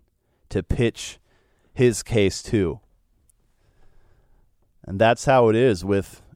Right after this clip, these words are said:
God's truth and God's way of life. It's all about having all the information that you need, being fully informed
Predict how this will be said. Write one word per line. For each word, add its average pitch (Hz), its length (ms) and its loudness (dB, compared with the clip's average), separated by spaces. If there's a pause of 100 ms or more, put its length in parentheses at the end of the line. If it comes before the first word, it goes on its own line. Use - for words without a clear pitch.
God's 98 380 0
truth 107 360 -4
and 95 140 -6
God's 95 280 2
way 98 140 0
of 90 140 -4
life. 98 300 0
It's 95 140 -6
all 110 220 4
about 101 360 2
having 98 500 -4 (640)
all 139 340 4
the 139 180 0
information 120 720 0
that 104 180 0
you 92 140 -6
need, 95 420 -4
being 110 280 0
fully 139 520 -2
informed 110 680 -2